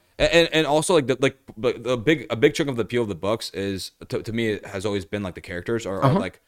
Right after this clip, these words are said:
Speaker 1: they're so empathetic. You, like, get immersed in the world. It's, like, they're long reads, again, like, especially the second half of the series.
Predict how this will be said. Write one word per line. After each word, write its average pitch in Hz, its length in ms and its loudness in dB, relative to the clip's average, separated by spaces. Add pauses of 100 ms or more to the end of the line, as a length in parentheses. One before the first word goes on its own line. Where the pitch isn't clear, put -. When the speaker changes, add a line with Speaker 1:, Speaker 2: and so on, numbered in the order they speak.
(300)
Speaker 1:
they're 113 100 0
so 160 240 6
empathetic. 131 500 2 (340)
You, 113 160 2
like, 113 200 4
get 131 320 2
immersed 127 360 0
in 127 40 -2
the 113 80 0
world. 107 440 0 (260)
It's, 120 180 -2
like, 120 220 2
they're 123 100 0
long 135 300 2
reads, 107 400 0
again, 107 240 0
like, 98 260 -6
especially 107 380 -4
the 92 80 -10
second 110 180 -4
half 107 140 -4
of 95 60 -8
the 95 60 -6
series. 104 440 -2